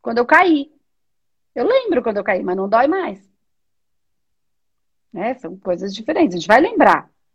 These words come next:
Nossa cabeça foi feita pra isso. O racional, ele só tem essa função.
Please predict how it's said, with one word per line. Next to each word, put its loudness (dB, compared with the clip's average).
Nossa -16
cabeça -6
foi 0
feita -2
pra 0
isso. -2
O -12
racional, 0
ele -6
só -2
tem -2
essa -4
função. -2